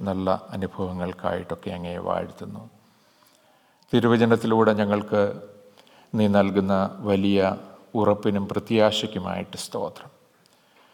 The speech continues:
വചനം ജഡം ധരിച്ച് കൃപയും സത്യവും നിറഞ്ഞവനായി ഞങ്ങളുടെ ഇടയിൽ പാർത്ത് ഞങ്ങൾക്ക് വേണ്ടി ജീവനെ വെടിഞ്ഞ് മരണത്തെ ജയിച്ച് ഉയർത്തെഴുന്നേറ്റ് ഇന്ന് ജീവിക്കുന്ന നിന്നിലുള്ള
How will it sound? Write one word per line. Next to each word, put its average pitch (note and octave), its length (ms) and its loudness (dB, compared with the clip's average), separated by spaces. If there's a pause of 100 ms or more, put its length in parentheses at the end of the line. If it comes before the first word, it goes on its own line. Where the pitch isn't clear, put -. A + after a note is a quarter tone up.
(220)
വചനം G2 460 2
ജഡം F#2 300 2
ധരിച്ച് F#2 360 -4 (120)
കൃപയും F#2+ 360 -2 (100)
സത്യവും F#2+ 460 -4
നിറഞ്ഞവനായി F#2 720 -2 (840)
ഞങ്ങളുടെ G#2 340 4
ഇടയിൽ G2+ 300 4 (140)
പാർത്ത് G#2 440 4 (220)
ഞങ്ങൾക്ക് F#2+ 400 -4
വേണ്ടി F#2+ 280 0 (120)
ജീവനെ F#2+ 360 -2 (440)
വെടിഞ്ഞ് F#2 400 0 (1300)
മരണത്തെ G#2+ 420 6 (140)
ജയിച്ച് A2 440 2
ഉയർത്തെഴുന്നേറ്റ് G#2 840 0
ഇന്ന് G2+ 120 -2 (120)
ജീവിക്കുന്ന G2 500 -2 (1040)
നിന്നിലുള്ള G2+ 380 6